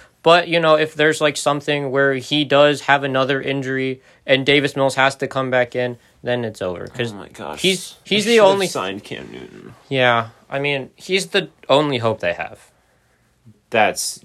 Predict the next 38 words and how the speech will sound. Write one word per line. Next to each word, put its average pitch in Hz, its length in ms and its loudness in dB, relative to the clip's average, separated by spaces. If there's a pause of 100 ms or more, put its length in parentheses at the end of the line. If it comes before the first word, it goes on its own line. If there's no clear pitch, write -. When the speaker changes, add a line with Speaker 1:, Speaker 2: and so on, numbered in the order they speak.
(180)
Speaker 2:
oh, 120 200 4
oh, 139 140 6
you're 131 180 0
saying 120 240 -4
Tyrod, 98 360 0
right? 147 160 4
Speaker 1:
Tyrod 156 200 2
is 151 80 -6
the - 80 -6
Speaker 2:
Okay. 143 100 2
Speaker 1:
only 123 180 0
hope 101 180 -4
they 92 100 -2
have, - 80 -8
not 175 200 2
Davis 123 340 0
Mills. - 280 -18
Speaker 2:
Yeah. 120 220 0
<laughs> 123 200 -6
Speaker 1:
As 160 180 6
Speaker 2:
It's 196 100 4
Speaker 1:
we're 208 40 4
Speaker 2:
like, - 80 4
Speaker 1:
seeing, 294 240 4
he's 220 200 0
not 175 160 4
Speaker 2:
have 170 80 4
you 208 80 0
Speaker 1:
the 254 60 -4
Speaker 2:
been 247 100 -2
watching 226 320 2
football? 254 500 0 (300)
<laughs> - 300 -16
Speaker 1:
Yeah, 147 200 4 (260)
so 156 420 4 (160)
Speaker 2:
By 262 200 4
the 170 80 2
way, 101 320 -2